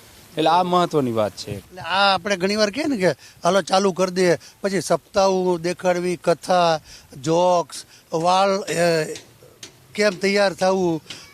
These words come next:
Speaker 2: ઈ બતાવવું જુદું છે અને સોશિયલ મીડિયામાં, અ, સમ-, અસામાજિક તત્વો સામે લડાઈ લડવી જુદી છે. પછી તંત્ર હોય, પોલીસ હોય, મામલતદાર હોય, એની સામે લડાઈ લડવીની વાત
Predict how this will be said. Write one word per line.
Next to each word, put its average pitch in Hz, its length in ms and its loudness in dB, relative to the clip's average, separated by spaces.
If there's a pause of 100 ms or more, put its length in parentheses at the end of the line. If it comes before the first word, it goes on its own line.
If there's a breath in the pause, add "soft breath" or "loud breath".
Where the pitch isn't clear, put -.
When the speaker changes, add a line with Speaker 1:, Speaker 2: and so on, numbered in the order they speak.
(160 loud breath)
Speaker 2:
ઈ 220 120 2
બતાવવું 247 460 0
જુદું 247 340 2
છે 262 80 2
અને 254 260 2
સોશિયલ 214 380 0
મીડિયામાં, 240 580 -2 (400 loud breath)
અ, 170 480 4
સમ-, 214 320 -2
અસામાજિક 240 680 0
તત્વો 233 300 0
સામે 226 280 0
લડાઈ 196 380 4
લડવી 226 340 0
જુદી 208 320 -2
છે. 233 240 2 (680 loud breath)
પછી 220 220 -2
તંત્ર 254 380 0
હોય, 226 420 4
પોલીસ 233 560 0
હોય, 214 220 2
મામલતદાર 202 600 2
હોય, 185 160 2 (380 loud breath)
એની 254 380 -2
સામે 262 460 -2
લડાઈ 254 320 0
લડવીની 247 400 0
વાત 240 200 -2